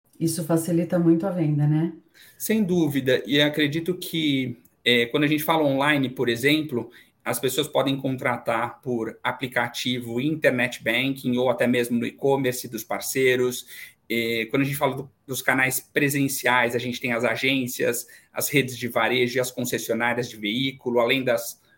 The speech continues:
Speaker 2: plataformas de investimentos, e inclusive nos canais remotos a gente também tem algumas operações de telemarketing. Então,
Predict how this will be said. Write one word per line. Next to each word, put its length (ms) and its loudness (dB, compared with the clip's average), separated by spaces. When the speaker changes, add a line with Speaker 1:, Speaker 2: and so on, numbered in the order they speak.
Speaker 2:
plataformas 840 0
de 80 -4
investimentos, 920 -4
e 100 0
inclusive 580 0
nos 180 0
canais 380 0
remotos 420 2
a 40 -4
gente 220 -4
também 400 0
tem 380 -4
algumas 360 -2
operações 480 0
de 80 -4
telemarketing. 920 -4
Então, 340 4